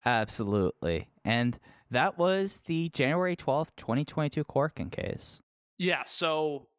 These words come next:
Speaker 2: uh, the last three matches on this show, the Veterans versus Rookie Tag, the Triangle Gate match,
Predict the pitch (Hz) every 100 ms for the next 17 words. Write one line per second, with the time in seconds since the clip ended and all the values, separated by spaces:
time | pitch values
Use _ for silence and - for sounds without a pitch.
0 | _ - 147 135 131 120 - _ _ _
1 | _ _ _ 185 160 165 190 226 208 -
2 | - - 180 180 214 180 170 160 - 156
3 | 156 143 - - 143 135 135 139 _ _
4 | _ - 135 151 180 185 160 165 - 139
5 | 151 147 147 143 135 131 135 131 - -
6 | - - - 180 175 175 160 160 156 143
7 | 139 135 -